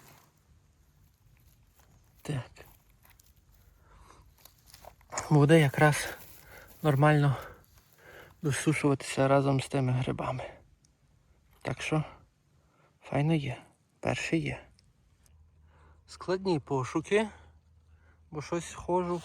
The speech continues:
ходжу і нема взагалі нічого. От другий грибочок.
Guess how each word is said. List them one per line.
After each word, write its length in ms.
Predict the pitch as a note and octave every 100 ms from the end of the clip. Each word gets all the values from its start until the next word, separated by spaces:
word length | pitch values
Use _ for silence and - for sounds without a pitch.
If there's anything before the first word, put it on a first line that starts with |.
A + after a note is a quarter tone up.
| -
ходжу 360 | F3 E3 F#3+ F3+ - - - - - - - - - -
і 80 | D3
нема 380 | D3 C#3+ D#3
взагалі 520 | E3+ D#3+ D3 C#3+ C#3+ D#3+
нічого. 680 | D#3 D3+ - C3 B2+ C3+ - - - - - - - - -
От 200 | D#3+ - - - - - - -
другий 420 | C#3 C#3 C3 E3
грибочок. 680 | D#3 F3+ C#3+ B2 - -